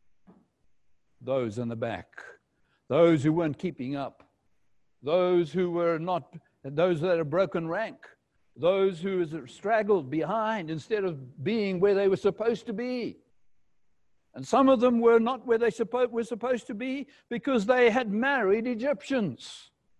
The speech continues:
They were unequally yoked. And so they didn't fit in with the, with, with the tribe that they came out of. And so they find themselves in the back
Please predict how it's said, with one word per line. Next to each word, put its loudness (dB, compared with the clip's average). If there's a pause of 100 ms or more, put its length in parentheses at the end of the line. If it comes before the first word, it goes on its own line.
(260)
They 6
were 6
unequally 0
yoked. -4 (1500)
And -10
so 2
they 2
didn't -2
fit 0
in -2
with 4
the, 0 (220)
with, 2
with 2
the -2
tribe -4
that -4
they -4
came -4
out -2
of. 0
And -6
so -2
they -4 (140)
find -6
themselves -2
in -4
the -6
back -6